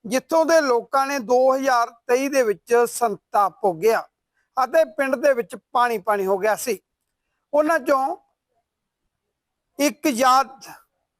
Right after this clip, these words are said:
ਹਾਲੇ ਵੀ ਪਿੰਡ ਦੇ ਵਿੱਚ ਮੌਜੂਦ ਆ। ਉਸ ਦੇ ਉੱਤੇ ਜੋ ਪਿੰਡ ਵਾਸੀ ਨੇ ਆਪਣਾ ਸਮਾਨ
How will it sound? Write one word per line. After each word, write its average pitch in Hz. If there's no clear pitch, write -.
ਹਾਲੇ 285
ਵੀ 320
ਪਿੰਡ 247
ਦੇ 233
ਵਿੱਚ 214
ਮੌਜੂਦ 208
ਆ। 185
ਉਸ 285
ਦੇ 330
ਉੱਤੇ 302
ਜੋ 262
ਪਿੰਡ 269
ਵਾਸੀ 254
ਨੇ 247
ਆਪਣਾ 277
ਸਮਾਨ 254